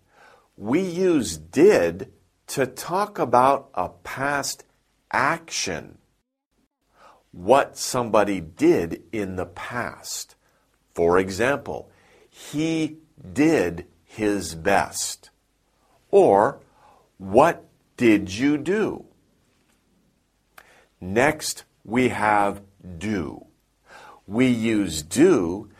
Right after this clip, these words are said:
to ask about people or things.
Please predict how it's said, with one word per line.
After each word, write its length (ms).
to 440
ask 680
about 800
people 600
or 180
things. 1040